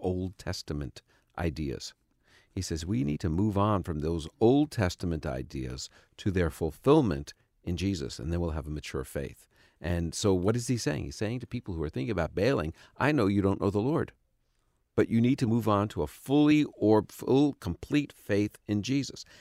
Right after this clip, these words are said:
And then he gives a warning, and the warning is, once we come as close as you have come, if you bail, it's impossible to renew you to repentance. You have come closer and closer and closer, so much that people even think you're a believer, but you're not. He says, "You've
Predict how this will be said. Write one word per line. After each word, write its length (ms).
And 80
then 100
he 80
gives 200
a 60
warning, 580
and 100
the 60
warning 420
is, 220
once 240
we 120
come 260
as 160
close 400
as 240
you 120
have 220
come, 380
if 160
you 100
bail, 560
it's 160
impossible 560
to 120
renew 220
you 200
to 100
repentance. 560
You 140
have 120
come 180
closer 520
and 120
closer 440
and 100
closer, 380
so 180
much 160
that 160
people 240
even 160
think 180
you're 100
a 40
believer, 320
but 160
you're 100
not. 380
He 80
says, 400
"You've 320